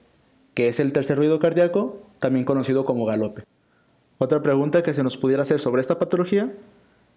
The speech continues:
es, ¿cuál de las siguientes opciones le sería de mayor utilidad para excluir una insuficiencia cardíaca? La primera opción es una radiografía, la segunda opción es el péptido natriurético cerebral,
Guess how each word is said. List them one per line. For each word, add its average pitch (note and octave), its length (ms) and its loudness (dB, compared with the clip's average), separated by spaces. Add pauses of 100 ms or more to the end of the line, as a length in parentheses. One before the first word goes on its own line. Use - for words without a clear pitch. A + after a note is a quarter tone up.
es, C3 180 0
¿cuál D3 220 4
de E3+ 80 6
las E3+ 120 4
siguientes D3 360 0
opciones G3 600 0 (120)
le C#3 120 2
sería C#3 220 2
de D3+ 80 2
mayor D3+ 160 2
utilidad E3+ 480 0 (380)
para B2+ 180 2
excluir C#3+ 560 0
una C#3+ 160 -2
insuficiencia B2 480 -4
cardíaca? A2 460 -4 (880)
La B2+ 160 0
primera C3 260 2
opción C#3+ 280 0
es C#3 120 -4
una C#3 140 0
radiografía, C3+ 680 0 (1080)
la B2+ 280 0
segunda C3 320 2
opción C#3 340 0
es C3+ 160 -2
el C#3 120 0
péptido C#3 340 -2
natriurético C3+ 760 -2 (220)
cerebral, D#3 800 0